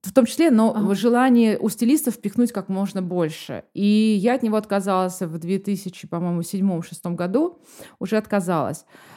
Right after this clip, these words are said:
Speaker 1: А, ну, мы потому что знали, что, ну, ко мне, например, шли клиенты тогда уже с суммой от трёхсот тысяч рублей. И я
Speaker 2: Мгм.
Speaker 1: понимала, что там свои тридцать я всегда заработаю. И мне не было необходимости впихивать как можно больше.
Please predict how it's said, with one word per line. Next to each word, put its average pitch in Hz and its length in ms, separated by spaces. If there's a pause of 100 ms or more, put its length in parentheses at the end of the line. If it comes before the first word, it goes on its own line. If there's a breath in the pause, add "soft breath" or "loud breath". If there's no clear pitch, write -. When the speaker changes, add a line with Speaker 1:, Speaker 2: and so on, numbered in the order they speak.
(160 loud breath)
Speaker 1:
А, 165 380
ну, 226 300
мы 220 240
потому 233 220
что 226 120
знали, 262 280
что, 185 260
ну, 175 100
ко 190 140
мне, 240 160
например, 180 240
шли 208 220
клиенты 208 480
тогда 180 360
уже 160 360
с - 160
суммой 202 320
от 160 220
трёхсот 175 480
тысяч 143 420
рублей. 143 460
И 165 40
я 208 120
Speaker 2:
Мгм. 226 100
Speaker 1:
понимала, 208 200
что - 120
там 165 140
свои 185 220
тридцать 254 400
я 185 100
всегда 165 300
заработаю. 151 640
И 170 140
мне 220 160
не 226 280
было 165 180
необходимости 180 1000
впихивать 165 420
как 151 180
можно 156 300
больше. 143 420